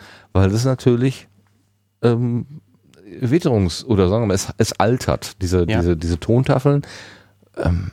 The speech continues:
Speaker 1: aber wo du schon sagst, die sind ja, wenn die nicht gebrannt sind, sind die ja eigentlich auch flüchtig. Das ist
Speaker 2: Genau.
Speaker 1: schon erstaunlich. Ich habe mich nämlich gewundert, wie haben die in die Steine diese tiefen Kerben reingekriegt? Und
Speaker 2: Also jetzt
Speaker 1: dann
Speaker 2: hier
Speaker 1: hab
Speaker 2: bei
Speaker 1: ich
Speaker 2: dem, bei der Indus-Schrift?
Speaker 1: Ja, bei der Keilschrift.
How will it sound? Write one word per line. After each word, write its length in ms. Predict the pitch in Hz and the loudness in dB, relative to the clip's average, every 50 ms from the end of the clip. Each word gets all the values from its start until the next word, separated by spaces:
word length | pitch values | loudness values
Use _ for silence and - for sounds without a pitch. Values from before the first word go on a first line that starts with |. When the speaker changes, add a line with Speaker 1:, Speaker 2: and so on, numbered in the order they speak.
| - _ | -14 _
Speaker 1:
aber 200 | - 80 80 76 - - | -2 0 0 0 0 -2
wo 80 | - 82 | -8 -6
du 40 | 76 | -4
schon 120 | 78 82 | -2 0
sagst, 180 | 85 104 120 - | 2 0 2 0
die 60 | - 69 | 0 0
sind 200 | 67 87 82 - | 2 0 2 2
ja, 100 | 90 85 80 76 69 | 2 2 2 0 0
wenn 100 | - 80 | 0 2
die 80 | 80 78 | 2 2
nicht 160 | 78 78 - | 2 0 0
gebrannt 460 | - 80 - - - - 67 71 73 - | -2 -2 -2 -2 -4 -2 -2 -4 -2 0
sind, 200 | - 117 123 - | 2 2 2 2
sind 200 | - 104 92 - | 0 -2 -2 0
die 60 | 92 | 0
ja 120 | 90 71 | 0 0
eigentlich 260 | 60 - 76 82 - | 0 0 -4 -4 0
auch 180 | - - 180 - | 0 0 0 0
flüchtig. 580 | - - - - 69 - - - - - - - _ _ _ _ _ _ _ _ - | -2 -8 -6 -6 -6 -6 -6 -8 -10 -10 -10 -14 _ _ _ _ _ _ _ _ -2
Das 80 | 160 | 0
ist 40 | 170 | 2
Speaker 2:
Genau. 60 | 156 110 | 2 2
Speaker 1:
schon 60 | 90 | 2
erstaunlich. 480 | 92 92 - - 151 214 233 151 101 - - - - - - - - 135 | 2 0 0 0 -2 -2 -2 -4 -4 -6 -10 -20 -20 -20 -6 -2 -2 -2
Ich 120 | - - | 0 0
habe 80 | 156 - | 0 2
mich 80 | 165 156 | 2 4
nämlich 180 | 156 165 147 - | 4 2 2 2
gewundert, 340 | 131 120 156 175 160 131 | 0 2 2 2 2 2
wie 120 | - 123 113 - - - | 0 -2 -2 -6 -12 -4
haben 180 | - 127 139 165 | 0 0 0 2
die 140 | 151 135 117 | 0 0 0
in 80 | 127 | 0
die 120 | 107 98 87 | 0 0 -2
Steine 580 | - - - 90 87 92 113 147 175 208 220 - _ _ _ _ _ _ - - _ | -4 -2 0 0 2 2 2 2 2 0 -2 -6 _ _ _ _ _ _ -20 -6 _
diese 180 | - 131 139 143 | 0 0 0 -2
tiefen 320 | 131 - 151 143 - 170 | -4 -6 -6 -6 -4 -4
Kerben 340 | - - 107 85 78 73 80 | -2 0 2 2 2 0 0
reingekriegt? 760 | 76 60 65 76 78 76 - - - - 55 - - - - _ _ _ _ - | 0 0 0 0 -2 -4 -6 -8 -8 -8 -8 -8 -12 -18 -20 _ _ _ _ -4
Und 120 | 98 95 95 | -2 -2 0
Speaker 2:
Also 140 | 131 127 | 0 0
jetzt 340 | 127 127 123 101 101 104 120 | 0 -2 -2 -4 -6 -2 0
Speaker 1:
dann 60 | 107 | 2
Speaker 2:
hier 100 | 113 127 | 4 4
Speaker 1:
hab 60 | 127 131 | 4 4
Speaker 2:
bei 80 | 120 | 4
Speaker 1:
ich 60 | 135 123 | 2 0
Speaker 2:
dem, 180 | 117 117 113 | -2 -4 -4
bei 160 | - - 113 101 | -4 -4 -2 -2
der 160 | 104 98 - | -2 -4 -4
Indus-Schrift? 680 | 104 117 143 156 170 185 - - - - - 180 185 - | -4 -6 -6 -6 -8 -8 -10 -14 -10 -6 -6 -6 -2 0
Speaker 1:
Ja, 100 | 151 147 | 2 2
bei 120 | 147 170 | 4 2
der 100 | 165 175 | 0 0
Keilschrift. 680 | - - 113 87 80 - - - 67 - - - - - | 2 2 2 2 2 0 -4 -6 -6 -6 -8 -16 -20 -20